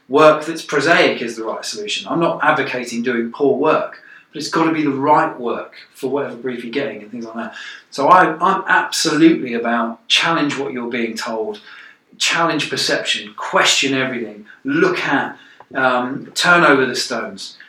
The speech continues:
You know, do your own research. If you're gonna give, given a brief, go and buy the product, eat the product. You know, go out there and if you're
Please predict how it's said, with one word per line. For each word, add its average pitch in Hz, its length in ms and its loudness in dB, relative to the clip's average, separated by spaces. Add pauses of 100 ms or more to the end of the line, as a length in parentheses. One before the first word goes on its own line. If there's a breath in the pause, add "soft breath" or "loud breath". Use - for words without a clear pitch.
(200 loud breath)
You 180 100 -14
know, 175 100 -10
do - 240 2
your 165 160 6
own 139 160 8
research. 120 600 -2
If - 120 -8
you're 156 80 -2
gonna 170 200 0
give, 156 260 0
given 151 220 0
a 135 100 0
brief, 131 260 2
go 139 200 2
and 135 100 2
buy 127 180 4
the - 60 -2
product, - 540 -8
eat 95 180 -6
the - 80 -6
product. - 500 -6 (300 loud breath)
You - 80 -10
know, 127 220 -2
go 160 180 6
out - 220 6
there 156 240 4
and 135 200 -2
if 147 120 -8
you're 143 160 -4